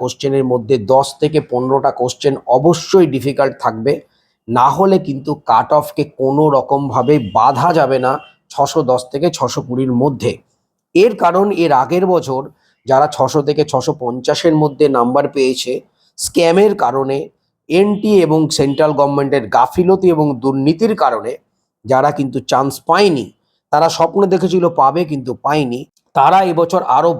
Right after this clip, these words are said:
ভালো করে প্রিপারেশন করেছে, এটা তো স্বাভাবিক। তো সেক্ষেত্রে কিন্তু এনটিএ কে ট্রিকি কোশ্চেন এবং একটুখানি ঘুরিয়ে না দিলে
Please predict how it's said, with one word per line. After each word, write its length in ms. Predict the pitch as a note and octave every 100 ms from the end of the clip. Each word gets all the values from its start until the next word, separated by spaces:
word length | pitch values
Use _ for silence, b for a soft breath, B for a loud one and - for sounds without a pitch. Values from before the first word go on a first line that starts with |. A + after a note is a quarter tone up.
| -
ভালো 220 | D3+ G3+ A3+
করে 120 | A3 D#3+
প্রিপারেশন 420 | D#3+ D3+ C#3+ D3+ C3
করেছে, 220 | C#3 B2
এটা 120 | B2+ B2+
তো 60 | C3
স্বাভাবিক। 380 | C3+ C#3 C#3+ A2 _ _ _ _ _ _ -
তো 60 | D3+
সেক্ষেত্রে 460 | - F3 B3 B3 G#3 E3+
কিন্তু 300 | D#3+ D#3 D3 C#3 - _ _ _
এনটিএ 520 | E3 A3 A#3 G#3+ F3+ D#3
কে 80 | D#3+ D#3 -
ট্রিকি 300 | E3+ D#3+ G3+
কোশ্চেন 400 | D#3+ D3 - D#3 D3
এবং 120 | C#3+ C#3 C3+
একটুখানি 380 | - D3+ D3 C3+ G2
ঘুরিয়ে 300 | C#3 G#3+ A#3+ E3
না 80 | C3+ B2+
দিলে 180 | B2+